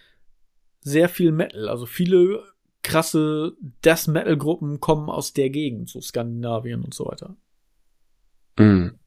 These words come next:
Speaker 2: Depri-Musik. <laughs>
Speaker 1: Ja, ohne das jetzt in ein negatives Licht zu stellen. So, ne? Aber es ist, die kommen da halt her. Das ist Fakt. Ja.
Speaker 2: Ja, okay.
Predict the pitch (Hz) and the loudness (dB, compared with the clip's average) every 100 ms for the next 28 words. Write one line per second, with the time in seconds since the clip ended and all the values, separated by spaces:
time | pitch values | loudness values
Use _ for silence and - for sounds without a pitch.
0 | _ _ - - - 98 98 104 - 95 | _ _ -20 -20 -4 -2 2 0 0 0
1 | 95 90 95 - - 170 - 208 - _ | 0 0 -4 -6 -4 -4 -2 -4 -6 _
2 | _ - - - - 143 143 - 156 151 | _ -6 -6 -4 2 2 2 0 2 4
3 | 135 - 131 120 - - - - 170 143 | 4 4 2 2 -4 -10 -10 0 2 4
4 | 139 143 139 131 143 131 - 160 - - | 4 4 4 4 2 0 0 0 -2 -18
5 | _ - 131 - 110 107 95 85 - - | _ -4 -2 2 2 2 -2 -4 -6 -10
6 | - - - - 123 - 120 123 - - | -12 -14 -14 -12 -10 -6 -6 -4 -6 -10
7 | - - - 139 196 165 131 139 170 - | -8 -8 -8 -4 -2 0 0 2 4 4
8 | 127 95 - - - - - - - - | 0 -2 -4 -8 -14 -14 -12 -4 -4 -4
9 | - - - - - - - - - - | -14 -10 -4 -2 -2 -6 -8 -10 -10 -6
10 | - - - 113 113 110 - 104 | -6 -4 0 0 0 -2 -6 -6